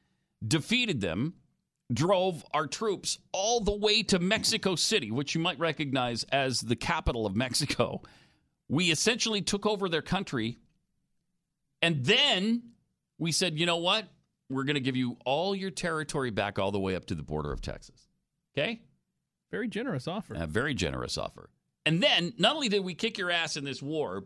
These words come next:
Speaker 1: but we're also going to pay you fifteen million dollars for the property we're now keeping.
Speaker 2: Wow. So that's not all.
Speaker 1: That's not stolen. That's paid
Speaker 2: <laughs>
Speaker 1: for land. It's, it's, it's conquered land,
Speaker 2: Mm-hmm.
Speaker 1: and it's paid for land,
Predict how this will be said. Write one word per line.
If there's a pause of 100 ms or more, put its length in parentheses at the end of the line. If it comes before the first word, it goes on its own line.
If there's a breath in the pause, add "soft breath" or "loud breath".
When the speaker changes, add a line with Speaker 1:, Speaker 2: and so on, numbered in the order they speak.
Speaker 1:
but
we're
also
going
to
pay
you
fifteen
million
dollars
for
the
property
we're
now
keeping.
Speaker 2:
Wow.
So
that's
not
all.
Speaker 1:
That's
not
stolen.
That's
paid
Speaker 2:
<laughs>
Speaker 1:
for
land. (220 soft breath)
It's, (300)
it's, (360)
it's
conquered
land, (100)
Speaker 2:
Mm-hmm.
Speaker 1:
and
it's
paid
for
land,